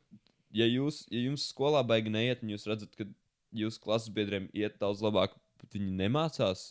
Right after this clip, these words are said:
un jums tāds, tipa, bļā, viens saibal, kāpēc viņš nemācās? Viņam, jūs, jums viss ir ok, jūs mākat mācīties. Jo man šobrīd ir, nu, tā kā es biju, jā, tik ļoti pieredzis pie,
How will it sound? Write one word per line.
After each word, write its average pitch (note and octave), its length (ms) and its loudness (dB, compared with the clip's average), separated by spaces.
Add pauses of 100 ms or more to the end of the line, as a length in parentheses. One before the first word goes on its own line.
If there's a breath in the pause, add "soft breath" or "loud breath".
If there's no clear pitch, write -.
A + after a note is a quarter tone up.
un G2 240 -10
jums G2+ 180 -8
tāds, F#2 240 -4
tipa, - 160 -18
bļā, - 220 -16 (100)
viens - 320 -20
saibal, - 380 -20 (320 soft breath)
kāpēc E2 320 -14
viņš G#2 180 -10
nemācās? G#2+ 400 -4
Viņam, G#2+ 160 -2 (600 soft breath)
jūs, B2 360 0
jums A#2 300 0
viss A#2+ 160 -2
ir G#2 80 2
ok, G#2+ 200 0
jūs G#2 320 -4
mākat A2+ 460 0
mācīties. G2+ 600 -4
Jo G#2+ 80 -6
man A#2 240 -6
šobrīd G#2+ 400 -2
ir, - 80 -12
nu, B2+ 160 -4
tā A#2+ 80 -14
kā - 160 -4
es - 160 -10
biju, A2 240 0
jā, G#2 80 4
tik - 240 -4
ļoti - 160 -6
pieredzis A2 320 0
pie, G2 180 -2